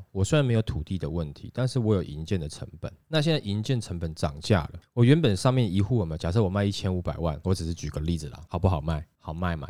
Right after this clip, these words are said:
那现在如果营建成本涨上去，我上面可能总价要卖到，举个例子，随便乱讲的话，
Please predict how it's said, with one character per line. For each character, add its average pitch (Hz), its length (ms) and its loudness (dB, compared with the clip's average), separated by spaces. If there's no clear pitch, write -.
那 160 140 0
现 151 200 4
在 139 100 8
如 127 100 8
果 107 100 6
营 98 100 2
建 117 160 6
成 98 160 2
本 92 120 0
涨 78 180 -4
上 85 180 0
去， 76 280 -8
我 95 100 0
上 123 180 4
面 120 140 4
可 95 140 -4
能 85 240 -4
总 80 200 -4
价 98 140 4
要 95 100 6
卖 92 140 2
到， 85 140 0
举 78 280 -6
个 87 120 -2
例 92 180 2
子， 80 160 -8
随 80 160 -4
便 90 80 0
乱 90 100 2
讲 76 220 -10
的 71 80 -12
话， 78 160 -8